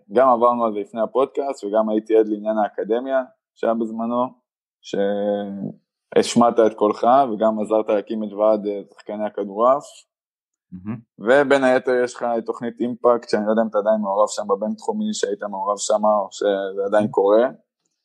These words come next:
Speaker 1: ובגדול אתה ספורטאי עם תודעה ציבורית, אה, מאוד מאוד גדולה. אה,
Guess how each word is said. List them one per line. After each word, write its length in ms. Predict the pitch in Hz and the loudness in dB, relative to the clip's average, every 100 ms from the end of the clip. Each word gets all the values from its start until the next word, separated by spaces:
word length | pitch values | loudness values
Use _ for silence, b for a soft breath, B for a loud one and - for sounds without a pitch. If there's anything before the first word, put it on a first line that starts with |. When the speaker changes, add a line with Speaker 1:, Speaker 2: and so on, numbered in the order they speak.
| _ _ _ | _ _ _
Speaker 1:
ובגדול 560 | 101 110 113 113 135 143 | 4 6 6 6 6 6
אתה 200 | - 117 | 4 0
ספורטאי 420 | - 117 110 131 | 0 -4 2 2
עם 100 | 131 | 2
תודעה 320 | 117 110 117 | 0 2 0
ציבורית, 600 | 120 117 104 110 113 113 | -2 -6 -6 -4 -4 -2
אה, 120 | 110 101 | -2 -2
מאוד 220 | 101 107 | -6 -8
מאוד 140 | 104 98 | -8 -8
גדולה. 340 | 92 95 95 107 _ _ _ _ _ _ _ _ _ _ - | -4 -4 -4 -10 _ _ _ _ _ _ _ _ _ _ -12
אה, 840 | 95 95 95 95 95 95 95 92 | -4 -2 0 -2 -2 -4 -4 -6